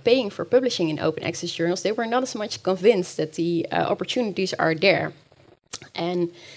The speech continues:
uh, when you think about this, you must keep in mind that this, these were P H D students from the, uh, medical faculty. And it is said that in general, um, the budgets in medical research are quite extensive compared to other disciplines.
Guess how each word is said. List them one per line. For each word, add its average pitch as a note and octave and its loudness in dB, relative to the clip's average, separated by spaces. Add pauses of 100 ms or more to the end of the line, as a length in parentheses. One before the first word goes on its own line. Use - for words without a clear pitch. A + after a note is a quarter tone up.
(320)
uh, C#3+ 0
when G#3+ 0
you B3+ 4
think D4 4
about F#3 2
this, - 0
you G3+ -2
must A3 2
keep C#4 0
in B3+ 0
mind A3 2
that F#3+ -4
this, A3 -2
these C4 -2
were B3+ 2
P B3 -4
H - -8
D A3 -4
students G3 -4
from F#3+ 0
the, D#3 0 (100)
uh, - -4
medical G#3+ 0
faculty. - -6 (540)
And D3 0
it - -4
is F3 0
said A#3 4
that F#3+ -2
in D#3+ -2
general, F3+ 2 (200)
um, D3+ -8 (300)
the F3 0
budgets G#3 2
in F#3 0
medical F3 0
research F#3+ -2
are - 0
quite G3 4
extensive G3 2
compared F3+ 0
to - -8
other F3 0
disciplines. F#3+ -6